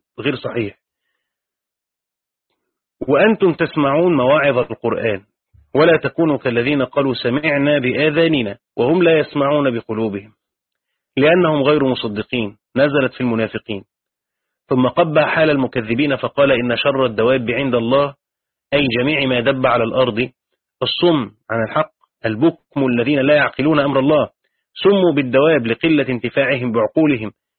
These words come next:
كما قال: أولئك كالأنعام بل هم أضل". قال ابن عباس: "هم نفر من بني عبد الدار ابن قصي كانوا يقولون: 'نحن صم بكم عمي عما جاء به محمد'،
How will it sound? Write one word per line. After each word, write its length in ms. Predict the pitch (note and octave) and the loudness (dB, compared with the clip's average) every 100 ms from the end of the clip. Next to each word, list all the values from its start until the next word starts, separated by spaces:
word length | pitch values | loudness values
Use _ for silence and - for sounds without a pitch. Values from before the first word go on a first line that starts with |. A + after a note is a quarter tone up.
| _ | _
كما 180 | D#3+ E3 C#3+ | 0 2 2
قال: 140 | D#3 D3+ | 2 4
أولئك 400 | C3+ C#3 C3+ B2+ | 4 2 0 -4
كالأنعام 540 | B2 A#2+ A#2+ A#2+ C3 | -4 -4 -2 -2 0
بل 140 | A2 | -2
هم 100 | G#2+ | -2
أضل". 380 | G#2+ A2+ A2+ F#2+ _ _ _ _ _ | -2 0 0 -2 _ _ _ _ _
قال 120 | D#3 D#3 | 2 4
ابن 140 | C#3+ | 4
عباس: 400 | B2+ C3 E3 - | 0 2 0 0
"هم 100 | C3+ | -2
نفر 280 | E3 D3+ C#3 | 0 0 0
من 200 | C3 A#2+ | 0 0
بني 180 | D3+ C#3 | 0 -2
عبد 180 | B2 | -4
الدار 420 | A#2 A#2 D#3 D#3 B2 _ _ _ _ - | -4 0 2 2 -6 _ _ _ _ -10
ابن 160 | D3+ D3 | -6 -4
قصي 460 | C#3+ C#3 E3 D#3 A2 | -6 -4 0 -2 -2
كانوا 200 | D#3+ E3+ | -2 0
يقولون: 640 | D3 C3 D3 E3 E3+ A2 A#2 | 0 0 2 4 4 2 -2
'نحن 240 | D3+ D#3+ | 0 -2
صم 420 | - F3 D#3 C3+ | 0 0 0 0
بكم 280 | D#3+ - D3+ C#3 | 0 0 -2 2
عمي 300 | F3 D3 A#2+ | 2 2 0
عما 240 | C3 D#3 C3 | 0 0 0
جاء 220 | D3 C#3 | 0 0
به 160 | D#3+ | -2
محمد'، 720 | C#3+ C3 E3 D#3+ D#3 F3+ G3 | -2 -2 -2 0 2 2 0